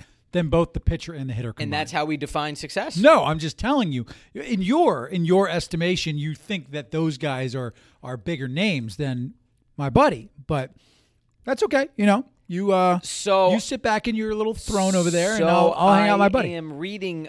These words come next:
Speaker 2: a press release I received
Speaker 1: Uh-huh.
Speaker 2: saying Chris Young is headlining the Valspar Championship Concert Series.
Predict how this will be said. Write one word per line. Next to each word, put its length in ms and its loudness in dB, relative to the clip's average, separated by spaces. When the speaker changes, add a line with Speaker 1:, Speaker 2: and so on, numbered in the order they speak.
Speaker 2:
a 80 -8
press 420 -6
release 360 -10
I 80 -6
received 580 -12
Speaker 1:
Uh-huh. 320 -4
Speaker 2:
saying 560 -6
Chris 600 -6
Young 640 0
is 760 -6
headlining 720 0
the 200 -6
Valspar 800 0
Championship 1120 -8
Concert 580 -4
Series. 680 -12